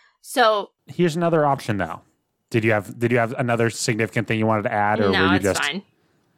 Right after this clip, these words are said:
Speaker 2: Okay. So the other option is, you know how everyone thinks that the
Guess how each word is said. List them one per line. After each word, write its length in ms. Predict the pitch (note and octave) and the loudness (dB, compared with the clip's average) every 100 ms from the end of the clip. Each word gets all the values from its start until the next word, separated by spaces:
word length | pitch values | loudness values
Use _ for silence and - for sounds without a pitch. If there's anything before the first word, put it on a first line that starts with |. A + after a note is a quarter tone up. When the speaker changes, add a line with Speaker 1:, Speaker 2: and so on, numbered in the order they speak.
| _ _ _ | _ _ _
Speaker 2:
Okay. 280 | B2 A2 E2+ - _ - - | -4 -4 -8 -14 _ -20 -14
So 200 | - D3 | -2 -2
the 220 | D3 C#3+ | 0 0
other 180 | G3 A3 | 2 2
option 320 | F3 D3+ F3 | 2 0 0
is, 280 | D3+ B2+ - - _ _ _ | 2 0 -4 -12 _ _ _
you 100 | C3+ | 0
know 100 | E3 | 2
how 180 | D#3 D3 | 2 0
everyone 480 | C#3 C#3 B2+ A#2 A2 _ _ _ - _ _ B2+ | 2 2 2 0 -8 _ _ _ -20 _ _ _
thinks 300 | _ D3 B2 - | _ -4 -4 -2
that 200 | A2 - | -4 0
the 160 | G2+ | -2